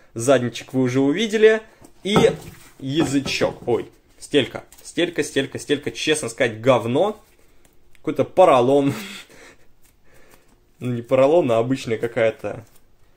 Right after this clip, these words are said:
эовская пена, дешманская. И сверху используется даже не кожа, а как будто ну, ёб твою мать, что это такое? Ну вот как можно было? Вот видите, вот с этой стороны.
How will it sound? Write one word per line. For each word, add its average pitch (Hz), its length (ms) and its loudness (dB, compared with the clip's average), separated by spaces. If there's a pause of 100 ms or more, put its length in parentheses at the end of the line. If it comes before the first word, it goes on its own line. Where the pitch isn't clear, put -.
эовская 127 600 4
пена, 160 400 -2
дешманская. 120 1120 -2 (300)
И 151 100 -4
сверху 165 480 0
используется 123 720 -2 (280)
даже 139 340 0
не 131 160 0
кожа, 170 580 2
а 123 100 0
как 131 200 -2
будто 139 500 0 (1300)
ну, 110 100 -18
ёб 104 280 -14
твою 123 180 -12
мать, 131 160 -8
что - 280 -4
это 123 120 -6
такое? 123 260 -4
Ну 120 80 -4
вот 127 120 -8 (340)
как 127 260 0
можно 131 300 -4
было? 107 280 -6
Вот 113 280 -20
видите, 127 260 -14
вот 98 140 -14
с - 80 -6
этой 113 100 -6
стороны. 110 480 -6